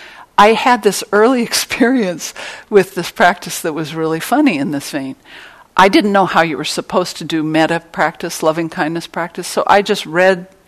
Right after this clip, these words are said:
you know, the phrases you are supposed to say, and I did them for a difficult colleague, and then I did them for me, and then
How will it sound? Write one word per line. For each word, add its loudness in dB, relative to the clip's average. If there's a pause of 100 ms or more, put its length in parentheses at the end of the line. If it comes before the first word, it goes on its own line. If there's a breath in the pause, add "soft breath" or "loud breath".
you -4
know, 0
the -4
phrases -4
you -6 (220)
are -10
supposed -6
to -10
say, -6 (460 loud breath)
and 2
I 2
did 0
them 0
for 0
a 0
difficult -6
colleague, 0
and -2
then 0
I 0
did -4
them -4
for -10
me, -6
and -8
then -6